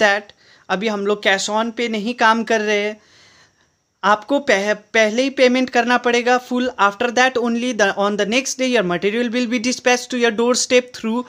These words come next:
the good service, डीटीडीसी, track on or professional, any service which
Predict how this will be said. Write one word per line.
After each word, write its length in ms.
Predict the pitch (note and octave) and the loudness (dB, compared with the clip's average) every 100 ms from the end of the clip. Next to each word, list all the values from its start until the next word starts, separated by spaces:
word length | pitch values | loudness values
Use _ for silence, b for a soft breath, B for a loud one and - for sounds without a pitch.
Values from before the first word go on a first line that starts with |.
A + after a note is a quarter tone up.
| b b b b b _ _ _ _ _ | b b b b b _ _ _ _ _
the 420 | F3 G#3 A3 A3+ A3 F#3 | 0 4 4 4 0 -2
good 140 | B3 - | -2 0
service, 520 | C4 A#3 G#3 C4 - - - - | 2 2 2 -2 -2 -6 -14 -10
डीटीडीसी, 680 | F3+ G#3+ A#3+ G#3 A3+ C4+ C4+ C#4 - | -6 -4 -2 -4 -4 -4 -4 -4 -10
track 280 | - G#3 G3+ | -2 0 2
on 260 | A#3 A#3+ B3 | 2 2 2
or 140 | G#3+ | 0
professional, 800 | G3+ A3 G#3+ A#3 A3 A#3 A3+ B3+ C4+ b b b | 0 -4 -2 -2 -2 -2 0 0 -4 b b b
any 280 | G3 A3 A#3+ | -4 0 0
service 480 | B3+ A3+ G3+ A3+ - | 0 -2 -2 -6 -8
which 260 | G3+ G#3 | -8 -8